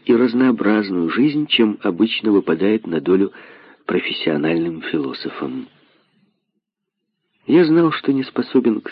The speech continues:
самостоятельному философскому мышлению. Я хотел позаимствовать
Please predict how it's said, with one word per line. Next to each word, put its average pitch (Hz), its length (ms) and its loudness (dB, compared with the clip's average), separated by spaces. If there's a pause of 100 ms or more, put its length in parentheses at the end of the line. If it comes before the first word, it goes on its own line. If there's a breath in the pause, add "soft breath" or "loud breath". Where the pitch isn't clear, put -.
самостоятельному 80 960 -2 (160)
философскому 80 680 -6
мышлению. - 640 -8 (880 soft breath)
Я 202 120 4
хотел 156 300 4
позаимствовать 117 920 4